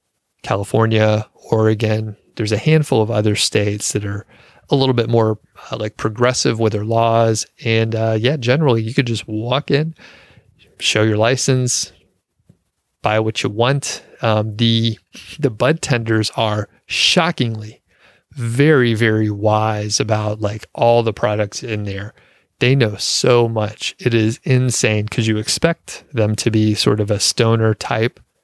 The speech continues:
working at a dispensary. And maybe they, uh, don't know exactly what's going on.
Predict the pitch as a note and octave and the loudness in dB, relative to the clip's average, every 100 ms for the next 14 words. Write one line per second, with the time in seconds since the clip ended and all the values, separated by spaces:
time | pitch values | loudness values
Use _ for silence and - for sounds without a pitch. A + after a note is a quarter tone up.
0 | _ _ _ - A#2+ G#2+ - G#2+ G#2 G#2 | _ _ _ -14 -4 -2 -2 -4 -2 -4
1 | G#2+ - - B2 A#2 A2+ G2+ G#2+ - _ | -4 -4 0 0 0 0 0 -4 -8 _
2 | _ _ _ A2 G#2 G2+ G#2 G#2 G2+ G2+ | _ _ _ -4 0 2 2 2 2 2
3 | G2+ G2+ G2+ G#2+ A2 A2 G#2+ G#2+ G#2 A2 | 0 -2 0 0 0 0 2 2 0 -2
4 | G#2+ A#2+ A2 A2 - A#2 A#2 A#2 B2+ | -2 -2 0 0 0 0 2 2 0